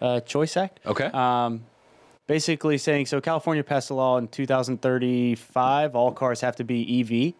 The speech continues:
Speaker 2: Sure.
Speaker 1: Uh, this act, the cars Act bill passed yesterday. Um,
Speaker 2: Was it a federal bill or was it a state bill? I'm not sure.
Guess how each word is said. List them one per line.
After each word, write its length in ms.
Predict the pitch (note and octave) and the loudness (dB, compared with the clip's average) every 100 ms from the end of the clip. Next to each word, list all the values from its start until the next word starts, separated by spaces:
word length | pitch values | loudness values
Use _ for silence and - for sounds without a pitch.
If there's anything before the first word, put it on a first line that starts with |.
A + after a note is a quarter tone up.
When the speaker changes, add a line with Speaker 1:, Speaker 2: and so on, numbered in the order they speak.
| - | -4
Speaker 2:
Sure. 300 | - G2+ A#2 - - | 0 0 0 -6 -6
Speaker 1:
Uh, 300 | A#2+ A2+ A2 - | -2 0 -2 0
this 220 | C3 - | -2 -2
act, 260 | B2+ A#2+ A#2+ | -2 -2 -4
the 80 | |
cars 400 | A#2 - B2+ B2 | -8 -2 0 0
Act 380 | A#2+ A#2+ A#2 A2+ | 0 -2 -2 -6
bill 240 | A2+ A#2 A2+ | 0 2 0
passed 320 | - A2+ - | 0 -2 0
yesterday. 600 | A#2+ - A#2 A2+ A2 A2 - - - - - | -2 -2 0 2 2 0 -8 -20 -20 -12 -4
Um, 500 | G#2+ G#2 G2 G2 G#2 | 0 0 0 -2 -4
Speaker 2:
Was 140 | A#2+ | -2
it 80 | A#2 | 0
a 20 | |
federal 440 | F2 - D3 G3 G3+ | -2 -4 -2 0 0
bill 260 | G3+ G#3+ | 0 0
or 80 | F#3+ | 2
was 200 | B2+ G#2+ | 0 0
it 100 | G#2 | -2
a 80 | F#2+ | -2
state 340 | - C#3 F3+ | -2 -2 0
bill? 220 | F3+ F3+ D#3 | 0 0 2
I'm 80 | |
not 160 | A#2 G#2+ | -2 -2
sure. 320 | - G2 F2+ | 0 0 -2